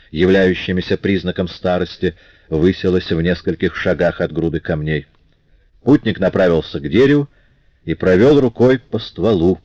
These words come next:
словно хотел нащупать и пересчитать все наросты на его коре. Против дерева, это был ясень, рос каштан, болевший от падения коры.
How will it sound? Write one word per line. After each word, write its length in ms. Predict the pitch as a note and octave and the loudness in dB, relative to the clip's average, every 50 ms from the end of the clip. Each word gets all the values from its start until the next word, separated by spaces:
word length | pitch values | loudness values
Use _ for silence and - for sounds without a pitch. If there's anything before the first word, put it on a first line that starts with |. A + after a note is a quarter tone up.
| _ _ _ _ _ _ _ | _ _ _ _ _ _ _
словно 320 | - - F2+ G2+ A#2 A2 G#2+ | -10 -4 -2 -2 0 -2 -2
хотел 360 | - G2+ F2+ - G#2+ G#2 G2 | -2 -4 -2 0 0 0 0
нащупать 600 | F2+ E2+ D#2 - - - B2+ C#3+ - C3 B2 - | 0 -2 -4 -6 -2 0 0 2 2 0 -2 -2
и 60 | A2+ | -4
пересчитать 720 | - - F2 E2 - - - F2 D#2+ - A2 A#2 B2 A#2+ - _ _ _ _ _ | -4 -2 -2 -4 -4 -6 -10 -12 -6 -2 0 0 0 -2 -6 _ _ _ _ _
все 320 | - - - - G#2+ B2+ C3 | -20 -10 -2 0 0 2 2
наросты 560 | A#2+ A2+ G#2 E2+ E2+ G2 - - - - G#2 | 2 0 0 0 -2 -4 -4 -6 -8 -8 -6
на 80 | F#2+ F#2 | -4 -4
его 260 | E2 C#2+ C#2 D#2+ D#2+ | -4 -4 -4 -6 -6
коре. 440 | - - E2 D2+ C#2 C#2 C2+ C2 - _ _ _ _ _ _ _ _ _ _ _ _ _ _ _ _ _ _ _ _ _ _ _ _ _ - _ _ _ _ _ _ _ _ _ _ _ _ | -6 -10 -10 -8 -8 -8 -10 -10 -14 _ _ _ _ _ _ _ _ _ _ _ _ _ _ _ _ _ _ _ _ _ _ _ _ _ -20 _ _ _ _ _ _ _ _ _ _ _ _
Против 320 | - G#2 A#2 A2+ B2+ A2 F#2+ | -2 0 0 2 2 2 2
дерева, 420 | G#2 D#3+ F3 D3 A#2+ E2 D2+ - - _ _ _ _ _ | 4 4 4 4 2 0 0 -4 -8 _ _ _ _ _
это 200 | F2+ E2+ - - | -8 -6 -4 -2
был 200 | D#2+ F2 F2 D#2+ | -2 -2 -2 -2
ясень, 540 | D#2 E2 F#2 F2 D#2 - - - C#2 B1+ - _ _ _ _ _ _ _ _ | -2 -2 -2 -2 -2 -4 -8 -14 -18 -18 -18 _ _ _ _ _ _ _ _
рос 260 | - - G2+ C#3+ D3 - | -4 -2 0 0 0 0
каштан, 600 | - D#3+ D#3 - - - A#2 G#2 G2+ G2 F#2 - _ _ _ _ _ _ - | -2 -2 -2 -2 -2 -2 0 0 0 -2 -4 -8 _ _ _ _ _ _ -6
болевший 540 | D#2+ E2+ F2+ F#2 G2 F#2+ - - - F#2 F2 | -2 0 2 2 2 0 0 -2 -2 -2 -2
от 100 | E2 _ | -2 _
падения 480 | - F#2 E2+ D#2 E2+ D#2+ D2+ D#2 D#2 D2+ | -2 -2 0 0 -2 -2 -2 -4 -6 -6
коры. 420 | D2 - - E2 D#2 C#2+ C#2 C2 | -8 -8 -6 -6 -4 -4 -6 -8